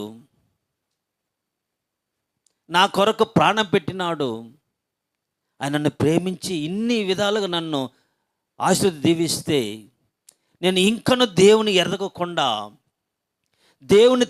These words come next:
తెలుసుకోకుండా ఈ లోకముతో నేను జీవిస్తున్నానని నువ్వు పశ్చాత్తాపడి నీ మనసును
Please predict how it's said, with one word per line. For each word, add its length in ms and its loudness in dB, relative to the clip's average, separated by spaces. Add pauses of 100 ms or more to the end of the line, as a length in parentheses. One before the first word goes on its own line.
తెలుసుకోకుండా 760 2 (1600)
ఈ 100 6 (120)
లోకముతో 640 2
నేను 220 2
జీవిస్తున్నానని 880 0 (1000)
నువ్వు 180 0
పశ్చాత్తాపడి 960 -2 (540)
నీ 100 -4 (160)
మనసును 360 2